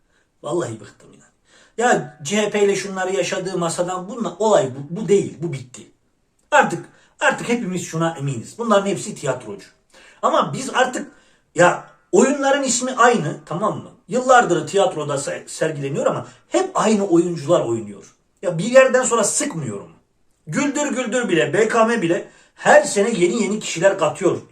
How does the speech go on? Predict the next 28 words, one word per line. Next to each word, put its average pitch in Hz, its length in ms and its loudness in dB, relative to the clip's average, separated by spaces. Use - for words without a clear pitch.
içlerine. 131 520 -6
Baba 294 300 8
bunlar, 240 380 2
ben 302 220 4
doğdum 254 320 8
oyuncak 254 460 4
dağıtıyor. 185 440 4
Ben 262 220 2
ölüyorum 285 320 6
hala 226 420 6
oyuncak 185 440 2
dağıtıyor. 151 360 2
Yeter 302 420 0
da 302 60 10
gidin 269 360 2
da 202 140 4
bıktık - 320 -8
da. - 160 -10
Allah 143 360 0
Allah, 127 440 -2
nenem 175 340 -2
la 170 40 4
ilahe 156 400 0
illallah 147 420 -6
ya. 135 220 -4
Ey, 294 360 0
Kemal 262 360 6
gitti, 240 560 -4